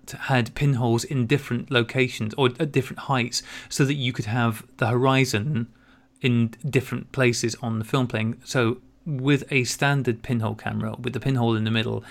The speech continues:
the horizon will always be in the middle, assuming that you've got your camera level. The horizon will always be in the middle.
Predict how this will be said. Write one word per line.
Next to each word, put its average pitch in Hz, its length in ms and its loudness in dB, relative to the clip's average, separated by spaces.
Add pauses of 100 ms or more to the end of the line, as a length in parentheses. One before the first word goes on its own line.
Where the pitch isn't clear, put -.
(320)
the 135 120 4
horizon 120 680 4
will 139 140 2
always 113 360 0
be 120 100 0
in 107 80 2
the 113 60 2
middle, 113 320 0
assuming 107 400 -2
that 113 100 -6
you've 117 140 -6
got - 140 -2
your 117 120 -6
camera 113 360 0
level. 113 260 -6
The 117 120 -4
horizon 120 360 2
will 120 80 -4
always 120 240 -2
be - 80 0
in 113 80 2
the 117 60 2
middle. 117 320 2